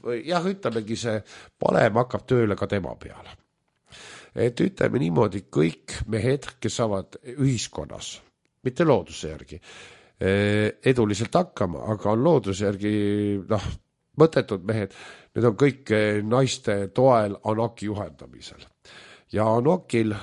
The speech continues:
on ainult üks eesmärk, pumbata siit ressurss, viia sinna süsteemile. Ja kui me vaatagi meie ühiskondlikke niinimetatud juhtfiguure,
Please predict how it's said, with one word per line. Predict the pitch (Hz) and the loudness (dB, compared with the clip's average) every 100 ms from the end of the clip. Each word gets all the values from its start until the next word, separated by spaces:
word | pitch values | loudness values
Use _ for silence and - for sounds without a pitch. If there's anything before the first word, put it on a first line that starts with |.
| - 113 | -8 0
on | 113 113 | 2 4
ainult | 175 175 117 127 | 2 2 0 -4
üks | 120 - | -2 -2
eesmärk, | 110 - - - _ | -2 -4 -12 -18 _
pumbata | 131 123 95 - 87 | -2 0 -6 -6 -12
siit | - 107 - | -6 -6 -6
ressurss, | 80 - 156 160 - - 113 | -12 -4 -4 -4 -10 -14 -8
viia | 101 90 | -6 -6
sinna | - 87 78 | -6 -8 -10
süsteemile. | 87 - 95 87 69 - - _ - - - - | -12 -8 -6 -6 -8 -18 -20 _ -20 -20 -20 -10
Ja | - | -4
kui | 147 185 | 0 2
me | - | 4
vaatagi | 196 170 - 113 107 | 4 2 -2 -6 -8
meie | 107 101 117 - 110 110 113 131 131 180 | -10 -8 -10 -10 -8 -8 -4 -4 -2 -4
ühiskondlikke | 143 - 123 110 104 113 113 | -4 -6 -6 -6 -8 -10 -10
niinimetatud | 131 117 110 110 - 107 | -8 -6 -6 -8 -10 -10
juhtfiguure, | 127 143 - 123 120 208 156 127 123 | -8 -10 -10 -12 -8 -8 -6 -6 -6